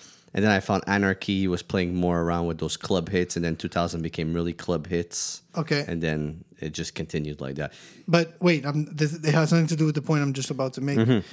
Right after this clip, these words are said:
Speaker 2: So nineteen years, we, we was the last good Busta Rhymes album.
Speaker 1: Mm-hmm.
Speaker 2: And for ten of those years,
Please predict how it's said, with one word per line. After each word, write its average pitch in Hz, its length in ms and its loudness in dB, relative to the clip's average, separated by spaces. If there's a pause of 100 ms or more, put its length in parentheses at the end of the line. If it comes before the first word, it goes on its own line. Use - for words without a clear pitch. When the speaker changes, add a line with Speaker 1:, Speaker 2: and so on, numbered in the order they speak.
(240)
Speaker 2:
So - 140 -4
nineteen 165 520 6
years, 160 320 4
we, 143 120 2
we 143 880 -4
was 147 240 2
the 143 80 2
last 143 440 2
good 143 200 2
Busta 147 320 0
Rhymes 151 240 4
album. 208 380 4
Speaker 1:
Mm-hmm. 113 220 2 (1200)
Speaker 2:
And 160 200 4
for 151 160 0
ten 180 300 4
of 160 140 0
those 143 240 2
years, 131 500 -2